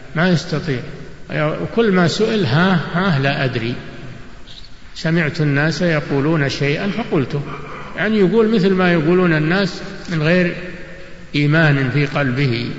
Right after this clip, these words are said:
إنما مجاملة ومسايرة للناس،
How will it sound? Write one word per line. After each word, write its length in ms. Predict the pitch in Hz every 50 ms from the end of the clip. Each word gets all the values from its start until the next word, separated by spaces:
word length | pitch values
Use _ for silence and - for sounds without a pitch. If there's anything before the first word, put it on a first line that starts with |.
| - - - - -
إنما 460 | 170 185 208 185 160 156 160 180 180 180
مجاملة 680 | 170 170 170 160 202 190 160 139 139 135 135 143 143 123 - - - - - - - - - - - - - - - - - -
ومسايرة 720 | - 196 185 175 156 - - 190 180 170 160 156 156 147 147
للناس، 680 | 147 147 147 147 147 147 139 - - - - - -